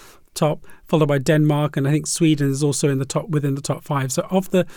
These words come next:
uh, top five countries, you've got three Nordic countries in there. Nor-,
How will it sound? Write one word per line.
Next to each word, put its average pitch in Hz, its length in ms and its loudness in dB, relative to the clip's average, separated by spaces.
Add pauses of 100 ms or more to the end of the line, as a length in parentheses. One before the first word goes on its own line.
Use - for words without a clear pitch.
(460)
uh, 165 260 -2
top - 220 -2
five 156 280 0
countries, 147 400 -2
you've 143 120 -4
got - 100 -12
three 175 300 2
Nordic 160 340 2
countries 143 400 -2
in 147 120 0
there. 135 160 -4
Nor-, 175 400 4